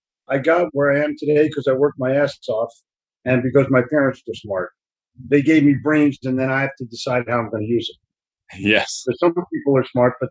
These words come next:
Speaker 1: they don't do good things. Ask anyone in politics. But I think that the challenge that your audience has right now is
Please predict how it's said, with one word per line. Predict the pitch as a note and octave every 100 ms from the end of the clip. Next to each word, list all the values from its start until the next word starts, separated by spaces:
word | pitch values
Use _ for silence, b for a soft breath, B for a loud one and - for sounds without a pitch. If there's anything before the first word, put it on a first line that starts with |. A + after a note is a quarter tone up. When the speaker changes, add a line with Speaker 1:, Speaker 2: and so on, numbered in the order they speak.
| -
Speaker 1:
they | B2+
don't | B2 C3 B2+ -
do | C3 B2
good | C3 A#2+
things. | C#3+ A#2 - - - _ _ _ -
Ask | C#3 C#3 C#3+
anyone | B2+ B2
in | A2
politics. | B2 B2+ A#2+ A2 - - - - _ _ _ _ _ -
But |
I | C#3+
think | C#3 F3 F3+
that | D3+ C3+ - -
the | - C3+
challenge | E3+ E3+ E3+ D3 B2+ - - _ _ _ _ _ -
that | B2+ C3 B2 A#2+ _ _ _ -
your | C3 D#3+ E3+
audience | F3 C#3+ B2+ B2+
has | B2 B2 B2
right | B2 -
now | D3 D3 C#3+ D3 -
is | C#3 C#3 B2 -